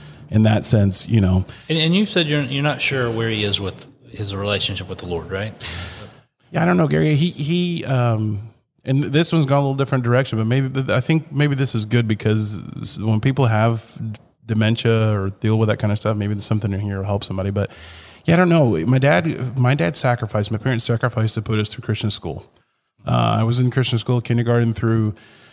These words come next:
Speaker 1: kindergarten through high school. I graduated from Christian school. It's so funny because my mom, you know, the funny joke that all the evangelists you ever heard say that, you know, I had a drug problem, my mom drugged me to church. She did. I mean, we were at Saturday morning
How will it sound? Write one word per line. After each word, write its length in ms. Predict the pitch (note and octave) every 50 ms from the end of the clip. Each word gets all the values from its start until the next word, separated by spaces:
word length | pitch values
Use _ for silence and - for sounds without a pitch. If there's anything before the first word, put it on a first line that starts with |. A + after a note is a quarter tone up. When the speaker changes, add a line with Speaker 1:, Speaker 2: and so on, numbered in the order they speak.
| - - - _ _ _ _
Speaker 1:
kindergarten 360 | - D3+ D#3+ D#3+ D#3+ D#3 D3
through 140 | C#3+ C#3+ C#3+
high 140 | C3 C3 C3+
school. 220 | C3 - - A#2+ A#2
I 40 | A#2
graduated 400 | A2 A#2+ B2 C3 C3+ C#3+ C#3+ B2+
from 100 | B2+ C3
Christian 280 | A#2 C3 B2+ - C3+ B2
school. 240 | - - C3+ C3 B2+
It's 80 | B2
so 140 | - C3+ C3
funny 320 | A#2 - - C3 C3+ C3+ B2+
because 580 | A#2 A#2 A2 - A#2+ A2+ A2+ A2+ A2+ A2 G#2+
my 180 | G#2+ A2+ A2+ A#2+
mom, 500 | A#2+ A#2 A#2 A#2+ A#2+ A#2+ A#2 A#2+ A#2 G#2+ -
you 140 | B2+ B2 A#2
know, 80 | A2+ A2
the 140 | G#2+ A2 G#2
funny 320 | - - A#2+ A2+ A#2 A#2
joke 260 | G#2+ A2 A#2 A2 G#2+
that 100 | - A2
all 100 | G#2+ G#2+
the 100 | A2 A2
evangelists 520 | G#2+ G#2+ A2 A2 A2 A2 A2+ A2 G#2+ - -
you 60 | G#2+
ever 120 | G#2 G#2+ G2+
heard 220 | G#2+ G#2 G#2+ G2+
say 240 | - - G#2 G#2+ G#2
that, 200 | G2+ G#2+ G2+ -
you 40 | G#2
know, 60 | G#2 G2+
I 40 |
had 80 | G2+ G#2
a 40 | G#2
drug 300 | G2+ G2+ A2 A2 G#2+ G#2
problem, 220 | G#2+ G#2 G2+ G2+
my 60 | G2+ G2+ G#2
mom 140 | G#2 G#2 G#2
drugged 220 | F#2+ G#2+ G#2+ G#2+ G2
me 80 | G#2
to 80 | G2+ G2
church. 300 | - - A#2 A2 G#2 -
She 180 | - - A#2 A#2
did. 360 | A2 A2+ A#2+ C3+ A#2+ F#2 F#2
I 40 | G2
mean, 220 | G2 F#2+ G2 G2 G2+
we 160 | A#2 B2 B2
were 300 | A2+ G#2 F#2+ G2 F#2+ - - - - - - - _ _ _ -
at 140 | - - -
Saturday 400 | - - A#2+ A#2+ A#2+ A#2 A#2 A2+
morning 520 | A2+ A#2 A#2+ A#2+ A#2 A2 G#2+ G#2+ G#2 G2